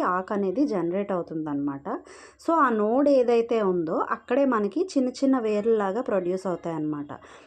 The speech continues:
So ఆ వేరు అనేది కట్ అవ్వకుండా ఆ కనుపుకి కనుపుకి మధ్యలో ఉన్న ఖాళీ ప్లేస్‌లో మనం అనేది కట్ చేసుకోవాలి.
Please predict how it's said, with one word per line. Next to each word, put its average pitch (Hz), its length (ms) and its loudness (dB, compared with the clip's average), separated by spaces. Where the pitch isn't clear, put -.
So 302 100 0
ఆ 208 200 4
వేరు 269 340 6
అనేది 269 320 4
కట్ 214 320 -6
అవ్వకుండా 185 560 -2
ఆ 220 120 4
కనుపుకి 294 540 0
కనుపుకి 254 500 -2
మధ్యలో 214 420 0
ఉన్న 190 280 2
ఖాళీ 269 380 2
ప్లేస్‌లో 226 420 -2
మనం 190 260 0
అనేది 170 340 -2
కట్ - 260 -6
చేసుకోవాలి. 156 680 -6